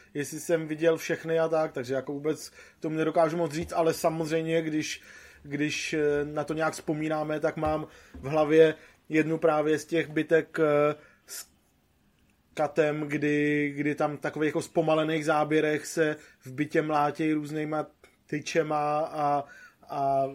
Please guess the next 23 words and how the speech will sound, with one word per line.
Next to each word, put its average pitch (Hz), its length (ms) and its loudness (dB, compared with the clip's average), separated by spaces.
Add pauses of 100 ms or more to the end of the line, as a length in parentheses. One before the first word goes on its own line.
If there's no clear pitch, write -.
(140)
no, 143 320 0
a 135 80 0
ta-, 135 300 -4
a 139 60 -8
takových 170 480 2
tam 165 140 2
bylo 175 240 6
asi 170 160 -2
patnáct, 160 460 0
typuju. 147 340 -2 (200)
Takže 147 500 0 (220)
je 151 100 -2
to 165 180 2
jedno, 156 260 4
jaká, 151 380 4 (180)
jaká 151 320 0
z 131 80 -4
nich 143 160 -8
to 147 140 -4
je. 135 220 0
Ale 143 220 -2 (180)
je 156 80 4
vlastně, 240 320 2